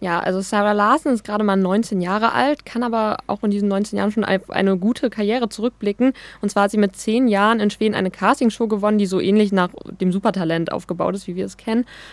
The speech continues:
Ähm, ein Jahr pa-, ein paar Jahre später kam dann so langsam ihre Karriere ins Rollen mit viel Erfolg in Schweden.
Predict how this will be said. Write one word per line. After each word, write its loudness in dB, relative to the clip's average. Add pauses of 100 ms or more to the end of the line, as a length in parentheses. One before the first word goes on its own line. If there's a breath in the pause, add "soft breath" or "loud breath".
(120)
Ähm, 4
ein 4
Jahr 4
pa-, 2 (100)
ein -2
paar -2
Jahre 2
später 2
kam 0
dann 4
so 0
langsam 4
ihre 2
Karriere 0
ins -2
Rollen 4
mit 0
viel -2
Erfolg 0
in -6
Schweden. -2